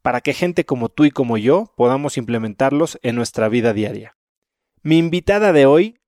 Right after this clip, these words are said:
es mi gran amiga María Ariza. Su bio, les advierto, es de las más largas y completas que me ha tocado leer, así que ahí va.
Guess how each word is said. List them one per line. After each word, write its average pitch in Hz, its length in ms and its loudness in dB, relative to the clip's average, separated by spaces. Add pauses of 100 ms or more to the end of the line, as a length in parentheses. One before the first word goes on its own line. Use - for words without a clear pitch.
(280)
es 139 320 -2
mi 127 240 -2
gran 151 240 2
amiga 135 440 0
María 123 500 0
Ariza. 107 560 -8 (640)
Su 131 140 0
bio, 170 320 4
les 120 240 -4
advierto, 127 640 0
es 123 160 -2
de 135 80 0
las 127 180 0
más 147 240 -2
largas 151 460 2
y 139 60 -2
completas 135 560 0
que 131 100 -2
me 131 140 -2
ha 135 40 0
tocado 135 380 2
leer, 120 380 0 (320)
así 147 360 -4
que 147 360 0
ahí 127 240 2
va. 120 320 0